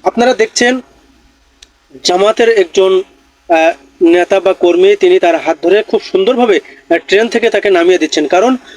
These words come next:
আহ, তিনি, আহ, ঢাকায় চিকিৎসার জন্য যাবেন, ভুলবশত জামাতের ট্রেন এসে উঠে পড়েছে,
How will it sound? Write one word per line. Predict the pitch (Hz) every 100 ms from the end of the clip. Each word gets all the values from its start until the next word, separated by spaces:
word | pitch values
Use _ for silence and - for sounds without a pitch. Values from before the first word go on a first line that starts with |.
| _
আহ, | 190 185
তিনি, | 220 240 262
আহ, | 247 _ _ _ _ - 180 180
ঢাকায় | 165 196 247
চিকিৎসার | - 233 - 254
জন্য | 202 208 202
যাবেন, | 180 180 226
ভুলবশত | 151 185 226 233 220 180
জামাতের | 170 180 208 -
ট্রেন | 185 220
এসে | 196
উঠে | 165 151
পড়েছে, | 139 131 -